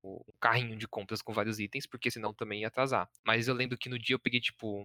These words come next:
umas cinco coisinhas pequenas. Aí eu fui, "Ah, nossa, que legal, vou, vou nesse caixa que eu posso me atender." E aí, basicamente, tipo, é exatamente o que o Lê falou, tipo, tem um,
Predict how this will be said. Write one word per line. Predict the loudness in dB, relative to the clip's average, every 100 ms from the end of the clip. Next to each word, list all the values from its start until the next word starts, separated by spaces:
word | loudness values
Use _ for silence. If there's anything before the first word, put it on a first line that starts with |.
| -6
umas | -4
cinco | -4 -6 -8
coisinhas | -2 -2 0 -2 -2
pequenas. | -8 2 4 4 2 -10 _ _ _ 0
Aí | 4
eu | 4
fui, | 4 6
"Ah, | 8 6
nossa, | 4 0 -2 -2 -4 -4
que | 2
legal, | 4 8 8
vou, | 8 2 0
vou | -2 0
nesse | -2 -2
caixa | -2 0 0
que | -2
eu |
posso | 0 0 0
me | 0 -2
atender." | 0 0 0 0 _ 2
E | 8
aí, | 8 8 4 0 -4 2
basicamente, | 2 6 4 4 2 2
tipo, | 0 0 -2 -2 6
é |
exatamente | 6 8 4 2 2
o |
que | 4
o |
Lê | 4
falou, | 6 4 2
tipo, | -2 -6 -8 2
tem | 4 4
um, | -2 -2 -4